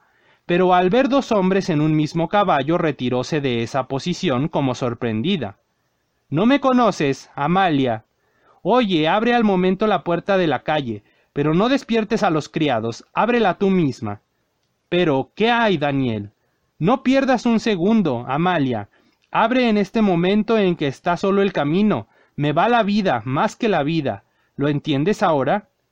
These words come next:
"Dios mío", exclama la joven que cierra la ventana, que se precipita a la puerta de la sala, de esta a la calle, que abre sin cuidarse de hacer poco o mucho ruido,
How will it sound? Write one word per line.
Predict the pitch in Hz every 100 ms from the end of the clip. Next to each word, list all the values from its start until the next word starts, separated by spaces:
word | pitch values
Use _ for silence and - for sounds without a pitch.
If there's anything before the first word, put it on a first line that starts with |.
| _ _ _
"Dios | 135 175 165 151
mío", | 185 240 127 - _ _ _ _ -
exclama | 151 - 180 175 185
la | 214 214
joven | 226 170 170
que | 196 160
cierra | 151 135 139
la | 131
ventana, | 117 113 147 196 123 120 - _ _ -
que | 165
se | 190
precipita | 170 175 185 170 240 262 247
a | 185
la | 151 -
puerta | 139 139 143
de | 139
la | 131 143
sala, | 214 185 113 113 _ _ _ -
de | 143 156 226
esta | 226 - 147 123 117
a |
la | 117 -
calle, | 202 151 117 110 _ _ _
que | 156 165
abre | 226 269 254
sin | 240 226
cuidarse | 202 170 175 - 196
de | 160
hacer | 131 165 170 -
poco | 196 220 233 208
o | 156
mucho | 156 180 202
ruido, | 175 156 110 104